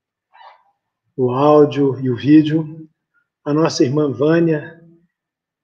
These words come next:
que é diretora do Departamento de Assistência Espiritual, que está aqui a postos para atendimento,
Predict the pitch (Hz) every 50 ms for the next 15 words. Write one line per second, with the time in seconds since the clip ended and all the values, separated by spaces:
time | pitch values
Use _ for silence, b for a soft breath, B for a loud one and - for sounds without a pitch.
0 | _ _ _ - 147 147 143 131 151 143 147 143 147 151 143 139 143 143 - 147
1 | 139 - 143 139 139 127 135 135 - - - 147 131 - - - - 135 135 139
2 | - - 131 131 139 147 147 - - - - 135 131 - 147 139 139 131 135 _
3 | - 147 147 151 147 147 - - - - - 151 143 143 139 143 156 143 139 139
4 | 139 139 139 131 135 - 135 123 117